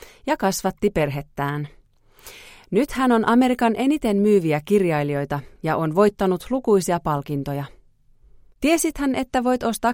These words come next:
kirjojamme myös osoitteessa e harlekin piste fi. Omistettu Ella Careylle, lahjakkaalle kirjoittajalle,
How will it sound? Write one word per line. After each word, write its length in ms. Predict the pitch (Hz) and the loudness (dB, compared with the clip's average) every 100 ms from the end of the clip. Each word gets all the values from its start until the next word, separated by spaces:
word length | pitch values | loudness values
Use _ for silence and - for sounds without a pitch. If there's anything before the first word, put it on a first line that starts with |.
| - | -2
kirjojamme 580 | 240 214 190 180 175 | 0 2 2 0 0
myös 280 | 175 160 160 | 0 -2 -4
osoitteessa 640 | 147 139 147 240 254 277 254 | -6 -6 -4 -4 -2 -4 -6
e 180 | - 254 | -2 -2
harlekin 600 | 240 226 214 208 208 202 | 0 0 -2 -2 0 0
piste 300 | 196 196 - | -2 -4 -4
fi. 320 | 185 - 139 - - - - _ _ _ _ - - - _ _ _ _ _ _ _ _ _ _ | -8 -6 -8 -8 -18 -20 -20 _ _ _ _ -20 -20 -20 _ _ _ _ _ _ _ _ _ _
Omistettu 680 | 202 254 302 294 269 - 247 - | 2 4 2 -2 -2 -2 -2 0
Ella 260 | 294 302 285 | -2 -2 -4
Careylle, 580 | 247 233 175 151 139 143 - - - - | -2 0 0 -2 -2 -6 -8 -20 -16 0
lahjakkaalle 720 | 175 196 202 - 208 202 208 | 2 2 0 2 2 2 2
kirjoittajalle, 880 | 214 202 175 160 - 156 151 147 | 0 2 2 -2 -4 -4 -4 -4